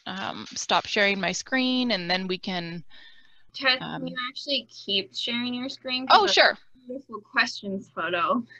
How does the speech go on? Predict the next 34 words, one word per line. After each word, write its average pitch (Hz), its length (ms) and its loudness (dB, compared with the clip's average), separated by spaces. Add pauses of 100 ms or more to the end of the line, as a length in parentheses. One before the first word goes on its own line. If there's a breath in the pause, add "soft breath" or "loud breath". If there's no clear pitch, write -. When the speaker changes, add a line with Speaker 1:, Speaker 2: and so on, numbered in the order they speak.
(220 loud breath)
Speaker 2:
<laughs> 254 160 0 (320 loud breath)
rather 202 340 2
than 196 160 -2
us 190 220 0
just 196 260 -8
putting 190 260 -4
up 185 160 -4
one 185 140 -2
that - 120 -10
says 185 240 -2
Q - 160 -4
and 277 200 12
A. - 20 12
Speaker 1:
Sure. 240 120 12
I 247 60 12
wasn't 330 260 10
sure 339 120 10
if, 294 100 6
like, 262 140 8
people 247 260 8
could 226 160 6
see 226 180 2
people's 208 460 2
faces 185 440 4
if 175 120 -2
we 185 100 4
were 185 100 2
gonna 175 200 2
do 170 140 0
video 156 460 4
a - 20 0
little 156 200 0
bit 156 140 0
easier, 147 480 0